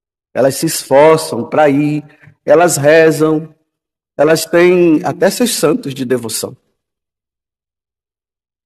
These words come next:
Mas o mal dos cristãos, dos católicos de hoje, é que eles não querem ser santos.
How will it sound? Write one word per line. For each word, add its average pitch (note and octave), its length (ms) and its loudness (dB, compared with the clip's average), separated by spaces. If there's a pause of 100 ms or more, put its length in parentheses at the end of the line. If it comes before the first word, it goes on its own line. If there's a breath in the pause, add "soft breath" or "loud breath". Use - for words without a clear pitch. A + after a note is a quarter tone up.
(240)
Mas F#3+ 240 2
o A#3+ 40 4
mal G3+ 240 4
dos G#3 220 -4
cristãos, F#3 440 -2
dos F3+ 180 -6
católicos F#3+ 520 0
de G3+ 80 -4
hoje, F3 160 2
é F3+ 60 -2
que F3+ 100 -2
eles F#3+ 200 4
não G#3+ 180 0
querem G#3 300 2
ser A3 180 0
santos. F#3+ 640 -4